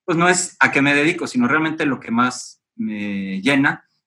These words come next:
es ser el esposo de Mayela y el papá de Juan Pablo, de Rafael y de Ana Paula. Yo soy un,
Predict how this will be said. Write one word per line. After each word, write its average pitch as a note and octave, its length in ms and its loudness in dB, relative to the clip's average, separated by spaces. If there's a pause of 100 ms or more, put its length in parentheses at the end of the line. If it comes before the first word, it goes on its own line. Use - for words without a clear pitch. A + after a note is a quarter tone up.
(140)
es C3 280 0
ser C3+ 220 0
el A#2+ 120 0
esposo C3+ 380 -4
de C3 60 2
Mayela D3+ 680 2 (260)
y C#3+ 360 2
el C#3 140 2
papá B2+ 380 2
de B2+ 140 2
Juan G2+ 260 -8
Pablo, D#3 520 4
de G#2+ 120 -10
Rafael A2+ 640 0
y A2 100 -4
de G#2+ 60 -2
Ana F#2+ 240 -4
Paula. F2 240 -12 (580)
Yo A#2+ 220 2
soy B2 840 2 (120)
un, A2 880 0